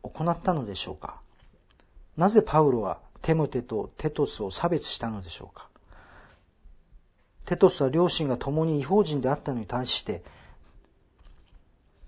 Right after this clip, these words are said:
テモテは、母親はユダヤ人で、父親は異邦人の子供だったからでしょうか？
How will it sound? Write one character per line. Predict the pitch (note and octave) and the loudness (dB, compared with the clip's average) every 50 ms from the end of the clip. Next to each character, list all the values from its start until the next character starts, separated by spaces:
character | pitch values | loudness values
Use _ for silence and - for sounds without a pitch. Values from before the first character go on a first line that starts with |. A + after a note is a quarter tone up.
| - - | -4 0
テ | D#3 | 2
モ | D3+ D#3 | 2 4
テ | C3 C#3 C3 | 4 4 2
は、 | B2 A2+ - - - - - - - - - - - - _ _ _ _ - | 2 0 -4 -8 -12 -20 -20 -20 -20 -20 -20 -20 -20 -20 _ _ _ _ -8
母 | - - C#3 C#3 D3+ | -2 0 2 4 6
親 | D#3+ D#3+ D#3 D3+ D3+ | 8 8 8 6 4
は | E3+ F3+ - | 2 2 0
ユ | - C3 B2 | 0 0 0
ダ | B2+ | 2
ヤ | A#2+ A2+ | 0 0
人 | G#2+ G#2 G2+ G2 F#2+ | -2 -6 -8 -8 -8
で、 | F#2+ F#2 G2 - - _ - | -10 -12 -14 -14 -18 _ -6
父 | - - - B2+ B2+ B2+ | -4 -4 0 2 2 2
親 | A#2+ A#2+ | 2 2
は | B2 C3 C#3+ - - - - _ _ _ _ - - - - _ _ - - - - - - - - | 0 -2 -4 -4 -8 -14 -20 _ _ _ _ -20 -20 -20 -20 _ _ -20 -20 -20 -20 -20 -18 -14 -10
異 | A#2 A#2+ | -8 0
邦 | - E3+ F3 E3 | 4 4 4 4
人 | E3 B2+ A#2+ | 4 0 -4
の | A2 G2+ | -4 -4
子 | - - - | -8 -2 2
供 | C3 D3 D3+ E3 | 2 4 4 2
だ | E3 E3 | 0 -2
っ | - | -2
た | - - B2 | -4 -8 -8
か | - - - | -6 -2 -2
ら | D3 D3 | -2 -2
で | B2 A2 | -2 -4
し | - - - | -6 -8 -8
ょ | F2 | -10
う | |
か？ | - - - | -10 -12 -18